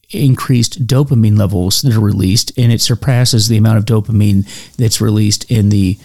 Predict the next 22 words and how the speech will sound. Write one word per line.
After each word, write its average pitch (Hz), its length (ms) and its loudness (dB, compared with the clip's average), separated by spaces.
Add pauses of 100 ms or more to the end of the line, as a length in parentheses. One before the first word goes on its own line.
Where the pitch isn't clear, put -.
(240)
uh, 107 160 0
sex - 420 0
act. 101 280 -4
And 151 80 4
it's 156 160 0
not 262 260 2
uncommon 220 880 2
at 143 180 2
all 135 400 2 (380)
for 131 340 0
patients 156 540 0
to 135 100 -2
come 123 300 2
in 104 400 2
and 131 180 2
talk 202 380 0
about 104 320 0
how, 113 460 0 (520)
uh, 113 220 2
they 135 180 2
feel 190 340 2
like 131 380 2